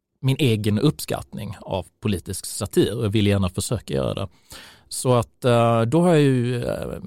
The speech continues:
min kompis Marcus som är komiker och vi går långa promenader tillsammans och pratar om politik. Och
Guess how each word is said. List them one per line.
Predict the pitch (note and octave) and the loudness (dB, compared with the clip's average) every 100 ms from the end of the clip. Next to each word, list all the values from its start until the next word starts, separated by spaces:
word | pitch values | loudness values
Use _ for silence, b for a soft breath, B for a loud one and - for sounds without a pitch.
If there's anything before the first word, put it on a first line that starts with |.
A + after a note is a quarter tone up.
| - - | -10 -6
min | B2 A#2+ | -2 -2
kompis | - A2+ A2 C3 | 0 0 2 4
Marcus | E3+ F#3+ - G3 - | 2 2 2 2 2
som | - A2+ | -4 -4
är | A#2+ | -2
komiker | D3 D3 D3 C#3 - D3 C#3 C3+ - | 2 2 4 2 2 2 2 2 -4
och | - - | -10 -6
vi | C3 C#3 D3+ | 0 4 4
går | C3+ D#3 D3 | 6 6 6
långa | C#3 D3+ C#3+ C3 | 6 4 2 2
promenader | - C3+ D#3 C3+ G#2 F#2+ | 2 4 4 2 0 -6
tillsammans | - G#2+ G#2+ F#2 F#2+ A2+ - B B B B | -6 -2 0 -2 -2 -4 -6 B B B B
och | E3+ D#3 - | 2 4 2
pratar | D3+ D#3 - G#2+ | 0 0 0 2
om | G#2 A2+ G2+ | 4 2 0
politik. | - C3 - A2 F#2 - | 0 0 2 0 0 -2
Och | F3 D#3 | 2 2